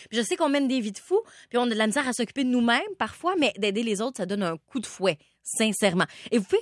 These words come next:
choisir la cause que vous voulez. Vous avez envie de mobiliser votre famille au grand complet pour faire des bonnes Noëls,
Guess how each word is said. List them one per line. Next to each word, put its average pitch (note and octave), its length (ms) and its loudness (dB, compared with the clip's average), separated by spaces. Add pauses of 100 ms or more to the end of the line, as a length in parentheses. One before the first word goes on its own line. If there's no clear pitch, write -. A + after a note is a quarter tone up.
choisir A#3+ 360 0
la A3 140 2
cause D#4+ 280 -4
que G3+ 100 -6
vous E3+ 160 -6
voulez. F3+ 300 0 (240)
Vous F#3+ 240 -2
avez G3 160 2
envie G#3 220 2
de B3 100 0 (260)
mobiliser A#3 580 2
votre A#3+ 200 0
famille C4+ 260 4
au C#4+ 80 2
grand A3 200 -2
complet G#3+ 240 0
pour - 160 -12
faire A3 160 -4
des F#3+ 120 0
bonnes B3 260 2
Noëls, F#3+ 420 2